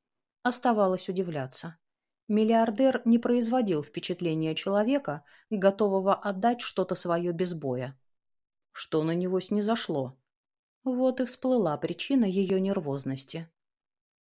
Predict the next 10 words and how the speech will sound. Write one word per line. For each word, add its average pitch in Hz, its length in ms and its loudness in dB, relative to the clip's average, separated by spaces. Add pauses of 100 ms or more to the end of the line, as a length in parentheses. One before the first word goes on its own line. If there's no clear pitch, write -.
Руслан 269 560 2
в 208 60 -2
больнице. 185 680 -2 (460)
Света 311 480 0
испортила 214 480 -2
его 190 280 0
любимый 185 400 0
автомобиль. 180 640 -6 (380)
Пыталась 214 540 0
убить. 143 360 -8